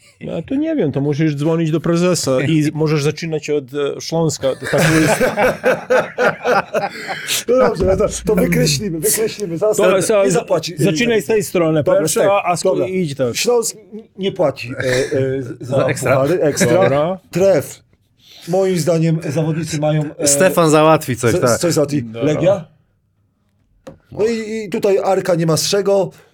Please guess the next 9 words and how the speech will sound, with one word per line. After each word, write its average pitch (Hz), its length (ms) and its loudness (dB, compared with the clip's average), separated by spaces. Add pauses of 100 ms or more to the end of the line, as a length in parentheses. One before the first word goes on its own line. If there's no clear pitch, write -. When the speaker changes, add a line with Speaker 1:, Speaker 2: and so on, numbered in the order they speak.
(180)
Speaker 2:
E, 165 60 0 (260)
jedziemy. 147 360 2
Zastal. 143 560 0 (380)
Nie. 151 200 0 (760)
Stal 156 300 0
Ostrów, 147 360 0
moim 143 220 0
zdaniem, 135 300 2
t-, 143 120 -4